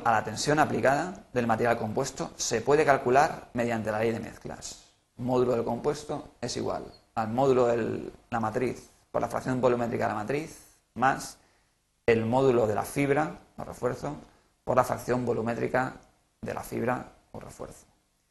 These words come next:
Que a su vez, conociendo la fracción volumétrica de la matriz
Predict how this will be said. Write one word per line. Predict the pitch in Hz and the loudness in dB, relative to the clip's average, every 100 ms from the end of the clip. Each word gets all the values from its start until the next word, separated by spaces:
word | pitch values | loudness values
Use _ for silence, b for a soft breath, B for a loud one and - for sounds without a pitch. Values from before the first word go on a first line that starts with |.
| _ _ | _ _
Que | - | 0
a | 113 | 2
su | 120 | 4
vez, | 135 156 - - _ _ _ | 2 2 -8 -18 _ _ _
conociendo | - 113 113 131 127 113 | -4 -4 0 0 2 2
la | 113 | 2
fracción | 113 - 123 | -2 -2 0
volumétrica | 123 123 127 120 117 107 | 2 2 2 -2 -2 -2
de | 107 | -2
la | 107 | -6
matriz | 104 113 127 - - | -6 -4 -4 -6 -20